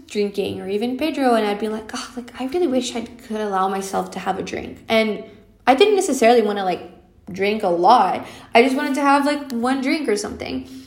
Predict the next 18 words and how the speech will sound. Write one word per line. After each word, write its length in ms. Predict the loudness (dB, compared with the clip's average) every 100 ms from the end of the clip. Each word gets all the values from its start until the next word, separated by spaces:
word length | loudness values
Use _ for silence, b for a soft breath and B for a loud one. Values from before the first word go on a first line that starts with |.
| B B 2
But 140 | 2
because 600 | 2 -2 2 2 2 -2 -8 -4
I 360 | -2 0 -2 -2
didn't 280 | -4 -2 -4
allow 380 | -4 -2 -2
myself 300 | 0 -2 -2
to 80 | -2
do 140 | -2 -2
it 100 | -2
and 140 | -4
I 20 |
was, 160 | -8 -8
like, 160 | -8
restricting 600 | -6 -6 -8 -12 -6 -4 -2
it 160 | -2
out 160 | -2 -2
of, 100 | -2
like, 220 | -6